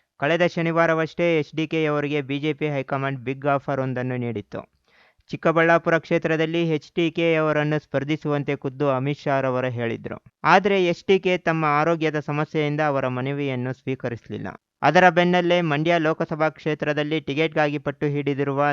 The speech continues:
ಸುಮಲತಾ ಅಂಬರೀಶ್ ರವರನ್ನು ಬಿ ಜೆ ಪಿ ಹೈಕಮಾಂಡ್ ದೆಹಲಿಗೆ ಬರುವಂತೆ ಕರೆ ಕೊಟ್ಟಿದೆ. ಈಗಾಗಲೇ ಮಂಡ್ಯ ಜೆ ಡಿ ಎಸ್ಗೆ ಬಿ ಜೆ ಪಿ ಹೈಕಮಾಂಡ್ ಕ್ಷೇತ್ರ ಹಂಚಿಕೆ ವಿಚಾರದಲ್ಲಿ ಬಿಟ್ಟುಕೊಟ್ಟಿದೆ. ಆದ್ರೆ ಸುಮಲತಾ ಅಂಬರೀಶ್ ರವರು ಮಾತ್ರ ಮಂಡ್ಯದಲ್ಲಿ ಸ್ಪರ್ಧೆ ಖಚಿತ ಎಂದು ಸಾರಿ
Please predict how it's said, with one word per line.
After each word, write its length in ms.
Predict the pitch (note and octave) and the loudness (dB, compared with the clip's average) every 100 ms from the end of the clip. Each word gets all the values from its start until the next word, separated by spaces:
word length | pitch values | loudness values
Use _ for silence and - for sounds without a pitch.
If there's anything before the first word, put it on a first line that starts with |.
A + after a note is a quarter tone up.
| - | -2
ಸುಮಲತಾ 420 | C3+ C3+ C#3 C3+ C3+ | -6 -2 -2 -2 -4
ಅಂಬರೀಶ್ 460 | B2+ C3 C3+ - | -4 -4 -6 -4
ರವರನ್ನು 460 | B2+ B2+ B2 C3 B2+ | -4 -2 -4 -4 -6
ಬಿ 220 | A2+ C3 | -6 -4
ಜೆ 140 | C3+ | -4
ಪಿ 200 | C3 C3+ | -4 -4
ಹೈಕಮಾಂಡ್ 680 | C3 A#2+ - B2 B2 B2+ A#2+ | -4 -6 -4 -4 -4 -4 -6
ದೆಹಲಿಗೆ 420 | A2 A#2 A#2+ B2 A#2 | -6 -6 -4 -6 -4
ಬರುವಂತೆ 460 | A#2 A#2 A#2 A#2 | -4 -4 -4 -6
ಕರೆ 220 | - G#2+ | -8 -8
ಕೊಟ್ಟಿದೆ. 520 | G#2+ A2 - G#2+ F2+ - _ _ D3 | -8 -10 -10 -12 -14 -16 _ _ -4
ಈಗಾಗಲೇ 460 | D3 F#3 F#3+ F3+ | 4 4 6 2
ಮಂಡ್ಯ 400 | F3 D#3 E3+ E3+ | 2 0 2 0
ಜೆ 180 | C3+ C#3+ | 2 -2
ಡಿ 120 | D#3 | 0
ಎಸ್ಗೆ 360 | D#3 C#3+ D#3 D3 | -2 -2 -4 -4
ಬಿ 200 | C3+ C3+ | -4 -4
ಜೆ 140 | C#3+ | -4
ಪಿ 140 | C#3 D3 | -4 -4
ಹೈಕಮಾಂಡ್ 500 | C3 - C3+ C3+ - | -4 -4 -4 -4 -6
ಕ್ಷೇತ್ರ 440 | - C#3 C#3+ C#3+ | -6 -6 -2 -2
ಹಂಚಿಕೆ 420 | C#3 C3 B2+ C3 | -2 -4 -6 -6
ವಿಚಾರದಲ್ಲಿ 600 | A#2+ A#2 B2+ B2 A#2+ A#2+ | -6 -4 -4 -4 -6 -8
ಬಿಟ್ಟುಕೊಟ್ಟಿದೆ. 880 | A2 G#2 A2 A2 - A2 G#2+ - _ _ - | -8 -10 -8 -8 -8 -10 -10 -14 _ _ -2
ಆದ್ರೆ 380 | - G3+ G#3 G3+ | 4 6 6 2
ಸುಮಲತಾ 460 | F#3 F3+ F#3+ F#3+ F#3 | 2 2 4 4 4
ಅಂಬರೀಶ್ 500 | F3+ E3+ E3 D#3+ - | 4 2 0 -2 0
ರವರು 260 | D3+ D3+ | 0 2
ಮಾತ್ರ 380 | D3 D3 D3 D#3 D#3+ | 0 -2 -2 0 2
ಮಂಡ್ಯದಲ್ಲಿ 640 | D3 C3 C3+ D3 C#3 C3+ C3 | 2 0 2 0 0 -4 -6
ಸ್ಪರ್ಧೆ 420 | - C3 C#3 C3+ | -4 -4 -2 -2
ಖಚಿತ 340 | B2+ - D#3 | -2 -4 -2
ಎಂದು 380 | D3+ C3+ C3 C3+ | 0 0 -2 -4
ಸಾರಿ 380 | - A#2 C#3 | -2 -2 0